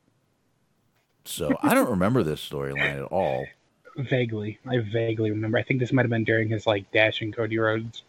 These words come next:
Speaker 2: days.
Speaker 1: I remember the, I remember that character.
Speaker 2: I, like, kinda right around maybe when he had the Intercontinental title, I think. I might be blending these all together, but I, I vaguely remember this storyline of him just being like,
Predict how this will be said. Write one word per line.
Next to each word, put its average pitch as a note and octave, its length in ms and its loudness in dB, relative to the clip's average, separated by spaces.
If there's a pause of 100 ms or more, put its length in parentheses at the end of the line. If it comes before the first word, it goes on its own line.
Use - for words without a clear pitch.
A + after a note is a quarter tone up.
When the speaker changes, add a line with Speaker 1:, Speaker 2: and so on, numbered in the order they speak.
(140)
Speaker 2:
days. A2+ 560 -4
Speaker 1:
I G#2+ 80 8
remember D#3+ 240 4
the, G#2+ 180 2
I G#2 40 4
remember B2 260 4
that F#2+ 180 2
character. A1+ 420 -8 (720)
Speaker 2:
I, A#2+ 100 0
like, A#2 240 0
kinda B2+ 240 2
right A#2+ 160 6
around A#2 340 4
maybe A#2 240 0
when A#2 120 0
he A#2 120 -2
had A2+ 160 0
the A2 80 -4
Intercontinental A2 580 -4
title, A2+ 320 -2
I A2+ 100 0
think. B2 380 -8 (380)
I A#2 60 2
might A#2 200 6
be A#2 80 2
blending A2 400 -2
these A2+ 180 -2
all G#2+ 160 2
together, G#2 400 0
but G#2 200 -6 (100)
I, A2+ 180 0 (220)
I A#2+ 220 4 (200)
vaguely A2+ 400 2
remember G#2 420 -4
this - 360 -14
storyline G#2 600 -8 (400)
of A#2 100 2
him C3 200 6
just A#2 260 -2
being A2+ 280 2
like, A2+ 360 0